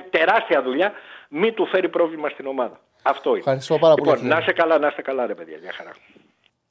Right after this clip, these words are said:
Speaker 2: Παιδιά, εγώ που έλεγα τόσο καιρό το Γετβάη, Γεβδάη και έχω κάνει και ακόμα χειρότερα, ήμουν ο τελευταίος που μπορούσα να διορθώσω το, το Μακαμπού με Μπακαμπού. <laughs> Είμαι ο τελευταίος που θα έπρεπε να κάνω αυτή τη διόρθωση, οπότε δεν μίλησα καθόλου.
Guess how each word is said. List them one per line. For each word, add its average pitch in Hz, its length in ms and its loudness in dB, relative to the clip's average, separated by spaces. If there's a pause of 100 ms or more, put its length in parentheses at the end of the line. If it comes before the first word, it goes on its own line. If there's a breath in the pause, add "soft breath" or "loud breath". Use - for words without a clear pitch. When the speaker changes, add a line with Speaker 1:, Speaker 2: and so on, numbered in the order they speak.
(220)
Speaker 2:
Παιδιά, 170 500 0
εγώ 170 220 0
που 147 440 -4 (240)
έλεγα 156 260 0
τόσο 156 220 -6
καιρό 151 140 -2
το 147 100 -4
Γετβάη, 135 400 -2
Γεβδάη 135 600 -2 (200)
και - 100 -10
έχω 143 120 -8
κάνει 151 200 -4
και 143 80 -8
ακόμα 131 260 -6
χειρότερα, 113 540 -6 (220)
ήμουν 156 280 -8
ο 147 60 -6
τελευταίος 135 460 -8
που 123 80 -20
μπορούσα 120 320 -8
να 117 120 -4
διορθώσω 110 440 -12
το, - 160 -10 (640)
το 110 100 -8
Μακαμπού 101 440 -8
με 110 100 -10
Μπακαμπού. 92 480 -10 (720)
<laughs> - 840 -20
Είμαι 147 140 -2
ο 131 40 -2
τελευταίος 127 400 -4
που 110 100 -16
θα 117 60 -2
έπρεπε 104 220 -6
να 107 80 -6
κάνω 110 160 -4
αυτή 110 120 -10
τη 117 60 -8
διόρθωση, 151 320 -6
οπότε 131 240 -12
δεν 110 140 -8
μίλησα - 200 -16
καθόλου. - 260 -12